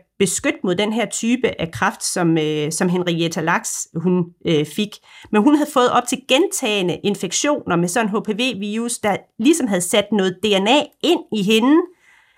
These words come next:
i hendes D N A. Og den her H P V-virus, den danner faktisk et protein, der går hen og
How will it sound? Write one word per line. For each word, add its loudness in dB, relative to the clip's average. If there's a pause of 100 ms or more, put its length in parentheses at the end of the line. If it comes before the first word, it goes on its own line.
(140)
i 2
hendes 4 (100)
D 0 (140)
N 0
A. 0 (480)
Og 2
den 2
her -2
H -4 (120)
P -6 (120)
V-virus, -6
den -4 (100)
danner -2 (120)
faktisk -6
et -10
protein, -2 (120)
der 2
går 0
hen 2
og 0